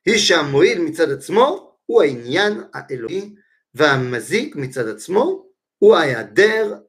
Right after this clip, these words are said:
של העניין ההוא." סיכום הדברים, אומר החבר, אתה צריך להתחבר לעניין האלוהי.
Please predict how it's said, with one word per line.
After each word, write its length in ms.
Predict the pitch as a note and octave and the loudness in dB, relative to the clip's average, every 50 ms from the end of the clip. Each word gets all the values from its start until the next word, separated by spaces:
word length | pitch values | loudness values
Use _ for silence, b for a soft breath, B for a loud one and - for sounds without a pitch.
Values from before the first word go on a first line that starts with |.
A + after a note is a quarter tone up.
| _ _ _ _ _ _ | _ _ _ _ _ _
של 240 | - - - C#3 C3 | -12 -6 -4 -4 -4
העניין 540 | B2 A#2 A2+ A2+ A#2 B2+ C3+ C#3 C#3 C#3 - - _ _ | -4 -6 -8 -8 -8 -6 -6 -6 -6 -8 -12 -16 _ _
ההוא." 280 | - - - B2 A2 - _ _ _ _ _ _ _ _ _ _ _ _ _ _ _ _ _ _ _ _ _ _ _ _ _ _ _ _ _ _ _ _ | -18 -16 -16 -16 -18 -20 _ _ _ _ _ _ _ _ _ _ _ _ _ _ _ _ _ _ _ _ _ _ _ _ _ _ _ _ _ _ _ _
סיכום 420 | - - A3+ G#3 G#3+ B3+ A#3 G3 | -4 -2 -2 0 2 2 4 4
הדברים, 640 | E3+ C#3+ A#2+ B2+ A#2+ C#3 G3 B3 D4 F4+ G4+ - - - _ _ _ _ _ _ _ _ _ _ | 4 4 4 2 4 4 4 4 2 0 -4 -4 -8 -16 _ _ _ _ _ _ _ _ _ _
אומר 460 | G3 G#3 A#3+ C#4 C4 A3+ F3+ D#3 - - | 2 4 4 6 4 4 4 2 -2 -6
החבר, 560 | D3+ D3 C3+ - A#2+ A#2 A#2+ D#3+ G#3+ C4+ D4 G#4 G#4 - - - _ _ _ _ _ _ _ _ _ _ _ _ _ _ _ _ _ _ A#2 | -10 -10 -8 -6 -6 0 2 4 4 4 4 2 0 -4 -14 -20 _ _ _ _ _ _ _ _ _ _ _ _ _ _ _ _ _ _ -20
אתה 380 | - - - F#3+ G3+ - - - - - _ | -4 0 2 2 2 0 -2 -8 -14 -20 _
צריך 520 | - - B2 B2 D#3 F#3 G#3 G#3 - - - | -16 -14 -12 -6 -4 -4 -4 -6 -8 -12 -8
להתחבר 800 | B2 B2+ B2+ B2 - - B2 A2+ - C3+ C#3+ D3+ D#3 D#3+ E3 - - _ _ _ | -6 -6 -6 -6 -8 -12 -14 -8 -4 -2 0 0 -2 -4 -6 -12 -20 _ _ _
לעניין 640 | B2+ B2+ B2+ C3 C3+ B2 A#2 A#2 B2+ B2 B2+ C3 C3 C3+ - | -12 -12 -12 -10 -12 -12 -8 -4 -4 -2 -4 -4 -6 -12 -12
האלוהי. 380 | B2 A#2 A2+ A2 G#2+ G#2+ G2 | -12 -12 -10 -12 -12 -14 -16